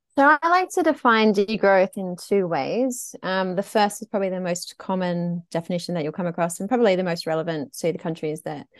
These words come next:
we all live in. Um,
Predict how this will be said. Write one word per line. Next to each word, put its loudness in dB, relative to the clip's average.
we -2
all 0
live -2
in. -6
Um, -6